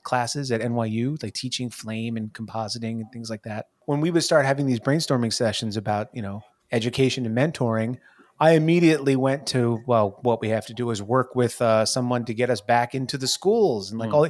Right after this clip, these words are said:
Speaker 1: these were just, as you, as you pointed out, these were, maybe they're noble
Speaker 2: Mm.
Speaker 1: intentions, maybe they're, you know, they are noble intentions, but it's an impossible task,
Speaker 2: Yeah.
Speaker 1: you know? Like, there's no way that, that, that, that a couple of people here are gonna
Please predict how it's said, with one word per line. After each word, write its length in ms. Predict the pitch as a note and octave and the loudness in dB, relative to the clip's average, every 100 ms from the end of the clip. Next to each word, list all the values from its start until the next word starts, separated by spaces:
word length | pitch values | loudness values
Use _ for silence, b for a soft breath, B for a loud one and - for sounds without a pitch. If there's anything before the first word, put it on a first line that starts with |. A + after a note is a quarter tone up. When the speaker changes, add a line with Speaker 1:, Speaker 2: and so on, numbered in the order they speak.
| - | 0
Speaker 1:
these 220 | C3 D#3+ | 0 2
were 80 | D#3+ | 2
just, 300 | C#3+ D#3 - | 2 0 2
as 160 | C3+ C#3 | 2 2
you, 120 | B2 | 0
as 180 | E3+ A#2+ | 0 0
you 60 | A#2+ | 2
pointed 240 | C#3 D3 | 2 4
out, 160 | D#3+ B2+ | 4 4
these 180 | D3+ | 0
were, 300 | C#3 C3+ B2+ B B _ | 2 2 2 B B _
maybe 200 | G#3 G#3 | 0 4
they're 120 | C#3+ | 4
noble 300 | B2+ D3+ C#3 | 6 6 6
Speaker 2:
Mm. 60 | B2 | 4
Speaker 1:
intentions, 560 | A2+ C3 C#4 D3 D3+ D3 | 4 4 4 4 2 4
maybe 180 | E3 | 4
they're, 300 | D#3+ B2+ B2+ - | 6 6 4 0
you 140 | D3+ | 2
know, 200 | A#2+ A2+ B | 2 0 B
they 80 | C#3 | 4
are 160 | D3+ G#3+ | 6 6
noble 300 | E3+ D#3+ C#3+ | 4 4 2
intentions, 360 | B2+ G#3 F#3 - B | 2 0 0 -8 B
but 100 | A3 | 0
it's 140 | C4 A3 | 2 4
an 80 | F#3+ | 2
impossible 520 | D3 F#3 - D#3 C3 | 4 4 4 2 0
task, 420 | - A#3 G2 C3+ | 4 4 6 2
Speaker 2:
Yeah. 60 | G#2+ | 4
Speaker 1:
you 60 | C3+ | 6
know? 180 | D#3 | 6
Like, 200 | F3+ C3+ - B | 6 4 0 B
there's 140 | - D#3 | 0 4
no 120 | G3 | 6
way 240 | F3 E3+ | 6 4
that, 320 | D#3 - F#3+ D#3 | 2 -4 -4 0
that, 180 | D3+ C#3+ | 0 -2
that, 180 | B2+ | -4
that 160 | D3 B2+ - | -4 -4 -4
a 60 | |
couple 300 | - F#3 F3+ | 0 0 0
of 120 | D3 - | -2 -2
people 240 | F3+ D#3+ | -4 -2
here 180 | C#3 B2 | 0 0
are 40 | |
gonna 280 | B2 A#2+ | 0 0